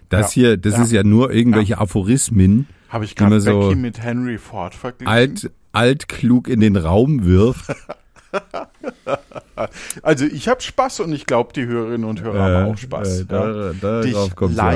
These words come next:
Speaker 2: leiden zu sehen.
Speaker 1: Ja.
Speaker 2: Wer aufhört zu lernen, ist alt. Er mag zwanzig oder achtzig sein. Henry,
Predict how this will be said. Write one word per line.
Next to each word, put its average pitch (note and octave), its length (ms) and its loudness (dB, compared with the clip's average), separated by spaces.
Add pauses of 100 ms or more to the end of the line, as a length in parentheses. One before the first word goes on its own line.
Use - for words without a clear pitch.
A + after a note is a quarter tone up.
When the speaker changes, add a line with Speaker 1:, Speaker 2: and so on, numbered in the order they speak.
Speaker 2:
leiden B2 480 -4
zu A2+ 160 -10
sehen. F#2+ 400 -10 (580)
Speaker 1:
Ja. D#2+ 220 -4 (420)
Speaker 2:
Wer D#3+ 180 2
aufhört G3 500 -2
zu E3+ 120 -6
lernen, A2+ 500 -4
ist - 320 -14
alt. - 520 -14 (120)
Er G#2 80 -8
mag F#2+ 300 -8
zwanzig D#3 840 -4 (200)
oder F#3 300 0
achtzig - 500 -10
sein. - 380 -6 (1080)
Henry, G#3 640 -4